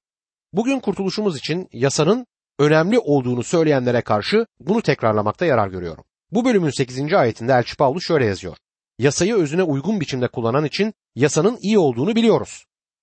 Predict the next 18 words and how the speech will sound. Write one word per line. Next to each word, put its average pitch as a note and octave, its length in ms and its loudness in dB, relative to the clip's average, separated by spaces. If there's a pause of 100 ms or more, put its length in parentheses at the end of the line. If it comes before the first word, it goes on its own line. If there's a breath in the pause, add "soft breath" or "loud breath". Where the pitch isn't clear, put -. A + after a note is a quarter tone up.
(200)
Peki B2 200 -6
yasayı D3 340 0
nasıl G3+ 240 0
kullanmalıyız? F#2 760 -6 (380)
İlkin F#3 320 -2
yasanın B2+ 480 0 (260)
iyi E3 200 0
olduğunu D3+ 420 0
görmemiz G#2 440 -2
gerekir. - 440 -12 (580)
Romalılar A3+ 460 2
yedinci D3+ 360 -2
bölüm E3 140 2
on G#3+ 100 2
ikinci B2 340 -6
ayette A2 500 -2 (220)
işte G3+ 240 0
böyle B2 300 0